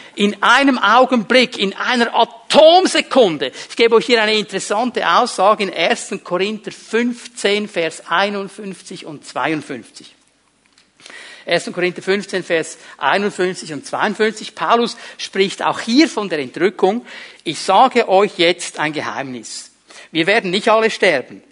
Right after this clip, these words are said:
aber bei uns allen wird es zu einer Verwandlung des Körpers kommen. In einem einzigen Augenblick wird das geschehen. Und zwar dann,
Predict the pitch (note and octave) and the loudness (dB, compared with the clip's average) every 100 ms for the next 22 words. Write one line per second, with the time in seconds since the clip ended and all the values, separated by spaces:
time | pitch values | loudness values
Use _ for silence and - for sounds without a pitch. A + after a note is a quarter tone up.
0 | - C#3 C3+ C#3 D#3 D#3 D3 C#3 E3 B3 | -8 -8 -2 -2 0 -4 -6 0 2 2
1 | A#3+ F#3+ F#3 F3+ E3 C#3+ B2 C3 B2+ G#3 | 0 -2 -6 -10 -10 -10 -10 -4 -2 -2
2 | G#3+ G3+ E3 - D#3 E3+ - F3+ - C3+ | -2 -4 -6 -6 0 0 0 -8 -10 -10
3 | F#2+ - - - - - - D#3 - A3 | -10 -14 -20 -20 -18 -12 -8 -6 0 2
4 | A#3+ C4 C4 B3 A3+ A3+ B3+ B3 - A#3+ | 4 2 2 0 2 2 0 -2 -6 -4
5 | A3+ G#3 A3+ B3 A#3+ G3 A3 A#3+ A#3+ G3 | 0 4 6 4 2 0 2 2 0 -4
6 | A3 G#3+ A#3+ G#3 - A3 - F3 C3 A#2+ | -2 0 0 0 0 -2 0 0 -2 -6
7 | D#3+ D3 F#3+ F3+ - G#3+ D4 D4 | -10 -8 0 2 4 2 4 0